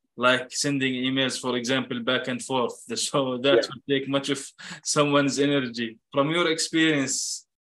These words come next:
Speaker 1: what, let's say, some kind of a stories or crazy stories that you have seen that wowed you, whether in, in success or in failure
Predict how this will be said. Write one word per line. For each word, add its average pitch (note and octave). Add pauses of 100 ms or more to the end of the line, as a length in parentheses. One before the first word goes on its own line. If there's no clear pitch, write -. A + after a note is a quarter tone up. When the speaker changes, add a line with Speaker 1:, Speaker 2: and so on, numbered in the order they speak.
(300)
Speaker 1:
what, E3
let's D#3
say, D#3+
some D3+ (240)
kind D3
of C#3
a C#3
stories C#3
or B2+
crazy C3+
stories C3+
that B2+
you C3+
have C3
seen C3+ (680)
that C3 (240)
wowed C#3
you, C#3
whether C#3+ (200)
in, C#3 (180)
in C3 (140)
success D#3 (140)
or C#3+
in C3+
failure C#3+